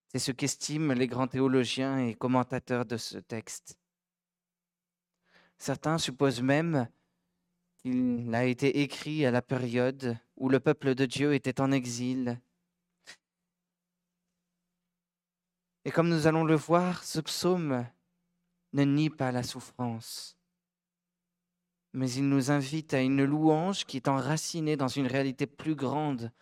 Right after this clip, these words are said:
que nos circonstances présentes. Dieu fait tout.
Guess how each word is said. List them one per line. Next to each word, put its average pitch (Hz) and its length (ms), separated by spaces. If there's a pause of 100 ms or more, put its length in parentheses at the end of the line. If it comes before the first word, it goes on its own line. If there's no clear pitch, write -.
(400)
que 143 100
nos 123 120
circonstances 123 800
présentes. 117 760 (3000)
Dieu 139 300
fait 156 320
tout. 131 280